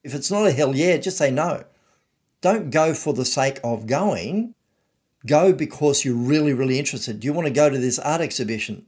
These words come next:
"Oh, hell yeah." So that gives you passion. It's like the opportunity to go, "Yes, I want to do that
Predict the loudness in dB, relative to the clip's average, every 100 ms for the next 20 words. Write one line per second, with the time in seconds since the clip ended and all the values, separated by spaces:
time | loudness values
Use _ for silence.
0 | -6 -4 -4 -2 -2 0 0 4 4 4
1 | 2 -4 _ _ _ _ _ _ _ _
2 | _ _ -8 0 2 2 0 0 0 0
3 | -10 2 2 2 0 0 0 0 0 -2
4 | -6 -6 -4 -2 -2 -4 -4 -6 -4 -2
5 | 2 2 0 0 0 2 0 0 -2 -2
6 | 2 4 4 0 -2